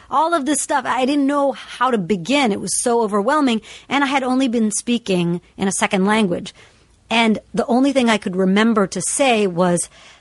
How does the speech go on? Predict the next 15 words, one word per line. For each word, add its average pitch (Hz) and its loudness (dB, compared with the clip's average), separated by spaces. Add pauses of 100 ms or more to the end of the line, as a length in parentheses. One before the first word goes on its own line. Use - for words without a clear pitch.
(580)
uh, 160 0 (160)
this 190 -4
elephant 233 -2
ride 156 -6
that 165 0
I 156 -2
took. - -6 (320)
So 226 0 (160)
I 214 0
said 233 0
in 202 0 (180)
broken 269 0
English, 226 0
I 190 0
said, 190 -2